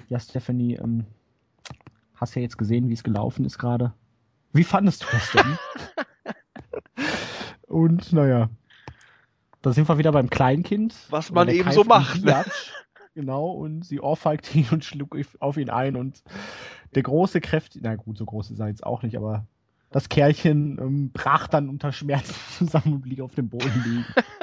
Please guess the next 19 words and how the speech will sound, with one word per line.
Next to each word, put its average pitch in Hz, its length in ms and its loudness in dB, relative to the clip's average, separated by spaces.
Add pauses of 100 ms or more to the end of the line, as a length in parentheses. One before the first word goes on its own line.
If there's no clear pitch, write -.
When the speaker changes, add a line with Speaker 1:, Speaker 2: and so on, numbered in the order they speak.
(2250)
Speaker 1:
Das 156 180 -2
war 165 80 6
dieser 156 240 4
unfreiwillige 120 720 -2
Humor, 110 320 -8
den 107 140 -6
die 107 100 -4
Show 107 180 -10
zu - 160 -12
bieten 101 340 -8
hatte. 107 260 -12 (320)
Speaker 2:
Ja, 160 540 0
also 160 360 -2
wir 175 120 0
nehmen 165 320 -4
mit, - 420 -4
äh, 160 140 -4 (140)
P 175 200 4
G-Ära, 165 960 -6